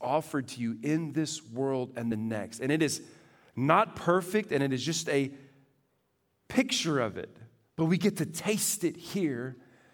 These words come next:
and we carry it into the next. And it's only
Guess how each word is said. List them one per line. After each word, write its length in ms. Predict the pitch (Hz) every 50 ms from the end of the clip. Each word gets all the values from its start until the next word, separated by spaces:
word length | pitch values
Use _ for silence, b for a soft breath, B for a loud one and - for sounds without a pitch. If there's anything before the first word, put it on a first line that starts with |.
| b b b b b b b
and 120 | 131 139
we 80 | 139 131
carry 480 | 139 - - 156 170 160 156 151 135
it 120 | 127 123 -
into 360 | 143 139 143 135 139 - 131
the 120 | 113 120
next. 320 | 123 127 127 123 123 - 139
And 80 | 127
it's 140 | 127 120 127 127 -
only 320 | 160 180 214 214 202 180